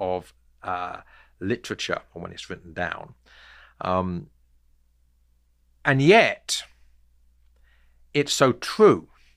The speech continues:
that whenever any of us, from the time that that story was first told in the gospel by Christ himself, to every time we've heard or read it, every generation since then, uh,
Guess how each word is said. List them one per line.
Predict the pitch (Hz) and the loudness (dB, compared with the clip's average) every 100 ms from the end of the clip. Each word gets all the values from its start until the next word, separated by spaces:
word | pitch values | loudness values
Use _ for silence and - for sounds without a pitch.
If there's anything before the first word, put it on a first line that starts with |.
| _ _ _ _ _ _ _ - - - - | _ _ _ _ _ _ _ -20 -20 -20 -16
that | 113 143 131 120 - | 2 4 6 2 -8
whenever | - 131 139 165 170 156 - | -4 2 6 6 6 4 4
any | 151 156 | 2 4
of | 127 104 | 4 4
us, | 104 131 - - | 4 2 -2 -10
from | - 113 | -8 -6
the | |
time | - 151 151 131 | -2 4 4 4
that | |
that | 135 127 | 0 0
story | - 135 123 | 0 2 2
was | 113 | 0
first | - 139 120 - | -2 0 0 -2
told | - 147 127 170 - _ _ _ _ - - _ | 4 6 6 0 -10 _ _ _ _ -20 -20 _
in | 113 | -4
the | 110 | -2
gospel | - 120 - - 110 117 _ - | 2 2 2 0 0 -2 _ -4
by | 107 | -4
Christ | - 127 117 - | 0 2 2 -2
himself, | 117 - 156 127 - - _ 135 _ _ _ _ _ _ _ _ _ - - - _ _ _ _ | -6 2 6 4 2 -16 _ -20 _ _ _ _ _ _ _ _ _ -20 -20 -20 _ _ _ _
to | - 131 123 120 147 | 0 4 4 2 4
every | 147 143 | 4 2
time | 139 139 127 | 2 2 2
we've | 120 123 | 0 -4
heard | - 131 131 131 123 | 0 4 6 6 4
or | 117 | 2
read | 110 120 104 | 2 2 2
it, | - | -2
every | 127 117 123 | -2 0 0
generation | 123 117 117 113 - | 2 4 4 2 0
since | 107 143 123 - | -4 -2 -2 -2
then, | 113 101 104 - _ - - - - - | -2 -2 -4 -14 _ -20 -20 -20 -12 0
uh, | 120 120 | 4 4